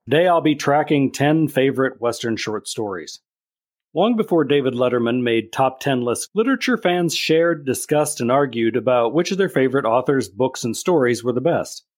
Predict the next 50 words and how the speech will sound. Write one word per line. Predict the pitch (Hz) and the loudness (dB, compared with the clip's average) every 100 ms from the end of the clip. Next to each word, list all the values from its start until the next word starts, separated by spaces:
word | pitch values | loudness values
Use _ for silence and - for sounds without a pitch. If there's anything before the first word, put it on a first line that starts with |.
| _ _ _ - | _ _ _ -2
That | 151 143 | 0 2
word, | 147 139 117 | 0 0 0
best, | 156 143 110 - - | 0 0 0 -6 -6
causes | 190 214 190 139 | -2 0 0 0
a | |
lot | 147 143 | 2 0
of | 127 | 0
problems. | 143 139 127 104 87 - - | 0 2 0 -4 -8 -14 -2
Whether | 151 160 156 | 0 2 2
you | 147 170 196 | 0 -2 -2
think | 196 180 160 | 0 0 0
art | 156 165 160 | 2 2 0
is | 117 | 0
objective, | 113 107 127 170 180 190 175 156 | -2 -2 -2 0 0 0 -2 -4
that | 117 113 | -4 0
there | 123 117 | 0 0
truly | - 156 147 135 | 0 0 2 2
is | 143 | 2
a | 131 | 0
best | 104 135 - 123 | 0 0 0 -2
and | 113 | -2
a | |
worst, | 98 120 151 - - - - | 0 0 0 -4 -10 -16 -4
or | 190 208 | 0 2
if | - | 0
you | 165 | 0
believe | 151 170 175 | 2 0 0
it's | 151 151 - | -2 -2 -2
all | 143 165 165 | 0 2 2
in | |
the | 156 156 | 2 2
eye | 160 | 2
of | 151 | 0
the | 139 | -2
beholder, | 135 123 170 123 113 - | -2 0 0 0 -4 -6
one | 131 156 165 | -2 0 2
thing | 170 143 | 0 2
is | 135 | 0
for | - 123 | -2 -4
sure, | - 151 110 95 - | 0 2 0 -4 -2
I'm | 156 | 2
not | 160 143 | 2 2
gonna | 139 | 0
put | - 147 | 0 -2
myself | 127 123 131 127 | -2 0 0 0
in | 131 | 0
the | 123 | 0
middle | 131 127 | 0 0
of | 104 | -2
it. | 90 | -4